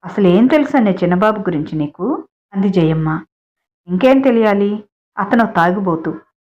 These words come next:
తనకు ఎదురు చెప్పిన వాడినల్లా కొడతాడు, చంపేస్తాడు, ఓ పెద్ద రౌడీ, ఓండా,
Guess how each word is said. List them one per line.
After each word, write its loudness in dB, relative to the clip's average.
తనకు 0
ఎదురు 2
చెప్పిన -2
వాడినల్లా 0
కొడతాడు, -2
చంపేస్తాడు, -4
ఓ -4
పెద్ద -2
రౌడీ, 0
ఓండా, 0